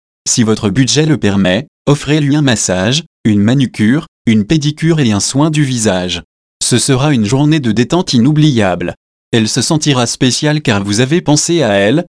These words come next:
et beaucoup de mères ne s'offrent pas ce genre de choses. Ce sera une journée où elle pourra se concentrer uniquement sur elle-même et répondre à ses besoins physiques et émotionnels. Deux.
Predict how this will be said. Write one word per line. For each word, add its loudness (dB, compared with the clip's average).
et 0
beaucoup 0
de 2
mères 0
ne 2
s'offrent -2
pas 0
ce -2
genre 0
de 0
choses. -2
Ce 0
sera 0
une 0
journée 2
où 2
elle 0
pourra -2
se -2
concentrer 0
uniquement 2
sur -4
elle-même 2
et 0
répondre 0
à 0
ses -2
besoins 0
physiques -2
et 2
émotionnels. 0
Deux. 2